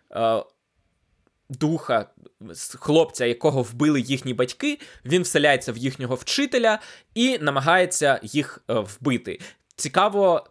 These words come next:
те, що він виходить одночасно на Дісней Плюс, на Hulu, і ще й на ефірному ка-, точ-, чи на кабельному, але, коротше, на лінійному каналі, який також належить Діснею, називається Freeform. Таким чином, от коли ми кажемо про те, що зараз намагаються знайти нові способи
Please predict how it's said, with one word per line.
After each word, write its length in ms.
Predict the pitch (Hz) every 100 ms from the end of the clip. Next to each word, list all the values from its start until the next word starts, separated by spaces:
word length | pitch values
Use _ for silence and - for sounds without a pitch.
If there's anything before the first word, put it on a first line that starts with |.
| -
те, 200 | 175 226
що 260 | - 170
він 260 | 143 156 180
виходить 580 | 139 - 147 180 143 117
одночасно 580 | 113 120 143 135 127
на 120 | 113 117
Дісней 300 | 120 127 120
Плюс, 480 | - 147 285 - - - _
на 140 | 127
Hulu, 460 | 131 135 262 277 165
і 40 | -
ще 200 | - 208
й 80 | 214
на 120 | 165
ефірному 560 | 151 185 185 156 123
ка-, 140 | 117 123
точ-, 300 | 131 135 - -
чи 140 | - 165
на 100 | 147
кабельному, 540 | 160 165 139 123 117
але, 180 | 131 151 - -
коротше, 320 | 160 160 -
на 120 | 143
лінійному 500 | 165 190 202 165 131
каналі, 400 | 123 127 135 220
який 220 | 170 131 135
також 340 | 143 135 131
належить 380 | 123 120 120 113
Діснею, 360 | 120 - 180
називається 440 | 180 127 131 135 139 -
Freeform. 360 | 143 - 113 101 - - -
Таким 220 | - 165
чином, 260 | 196 185
от 120 | 156 -
коли 220 | 147 156
ми 120 | 143
кажемо 380 | 147 131 123 120
про 120 | 131
те, 140 | 139
що 180 | 135 139 - -
зараз 320 | - 151 147
намагаються 400 | 139 127 143 135
знайти 340 | 117 131 135 143
нові 280 | 135 143 156
способи 680 | - 151 135 135 120 113